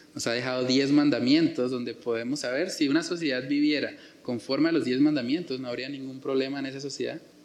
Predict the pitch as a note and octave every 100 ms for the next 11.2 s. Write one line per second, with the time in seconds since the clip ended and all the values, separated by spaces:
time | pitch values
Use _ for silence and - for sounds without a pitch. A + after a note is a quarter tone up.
0 | _ - - - _ - - - - A#2
1 | B2 A#2+ A#2 B2+ C3+ C3+ A#2+ A#2+ A#2+ A2+
2 | C#3+ D3 B2+ B2+ A#2+ A2+ A2+ - C3 C3
3 | - D3 C3+ - A2+ A2+ B2 D3 A#2+ A#2
4 | - - - - B2 A#2 A#2 A2 A#2 A2+
5 | A2+ - A#2 A#2 B2+ E3 D#3 - - -
6 | - B2 - D3 D3+ - B2 A#2 B2 E3+
7 | F#3+ - D3+ D3+ D#3+ D#3 D3+ C3+ A#2+ A2+
8 | C3+ D3 G#3+ - - - - A#2 C#3 D3
9 | D#3 D#3 D3+ D#3+ E3+ D3 C3 - A#2+ A2+
10 | A2+ B2 B2+ D#3+ D#3 F3 D3+ - D#3+ A3
11 | C3